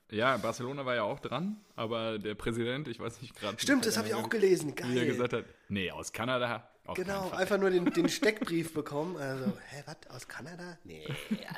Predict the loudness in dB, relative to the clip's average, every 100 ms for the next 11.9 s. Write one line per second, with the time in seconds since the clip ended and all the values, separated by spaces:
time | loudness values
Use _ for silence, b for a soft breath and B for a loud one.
0 | -8 -10 -6 -4 -2 -4 -6 B -18 B
1 | B B -8 -6 -6 -4 -4 -4 -2 2
2 | 2 2 0 -2 -2 -4 -4 -6 -4 -6
3 | -8 -10 -10 -10 -10 -6 -6 -6 -8 -10
4 | -12 -12 -14 -14 -10 -10 -8 -10 -10 -10
5 | -12 -10 -8 -8 -10 -12 -12 -12 -8 -4
6 | 0 0 0 -8 -12 -12 -12 -14 -14 -14
7 | -14 B B -6 0 2 2 0 -4 -8
8 | -6 -4 -4 -4 2 4 2 0 -4 -4
9 | -4 0 -2 -2 -14 -2 2 2 0 -4
10 | -8 -4 -4 -4 -4 -6 -10 B B B
11 | 0 2 0 -2 -4 -2 -2 -2 -4